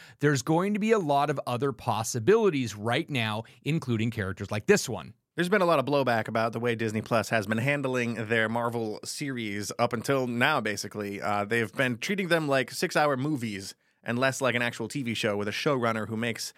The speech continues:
Speaker 2: every episode kind of consistent and flow into each other versus a giant six-hour movie, which is what we've been seeing so far. I think Secret Invasion was the straw that broke the camel's back here, and thankfully,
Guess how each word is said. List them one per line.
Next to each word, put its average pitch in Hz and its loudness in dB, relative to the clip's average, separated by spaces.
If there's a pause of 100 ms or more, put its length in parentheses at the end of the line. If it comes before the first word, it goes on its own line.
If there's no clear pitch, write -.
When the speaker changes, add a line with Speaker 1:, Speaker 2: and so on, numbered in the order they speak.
(240)
Speaker 2:
every 120 0
episode 120 0
kind 120 -2
of 107 -4
consistent 123 -4
and 110 -4
flow 135 2
into 127 -4
each 113 -4
other 110 -2
versus 113 0
a 120 -2
giant 110 0
six-hour 113 -2
movie, 110 -2
which 107 -4
is 107 -2 (340)
what 160 4
we've 131 0
been 147 4
seeing 120 -2
so 110 0
far. 90 0
I 107 -6
think 131 -2
Secret 135 -2
Invasion 110 0
was 98 -4
the 107 -4
straw 113 2
that 107 -4
broke 110 -4
the - -14
camel's 107 -4
back 127 0
here, 117 -2 (320)
and 101 -12
thankfully, 123 0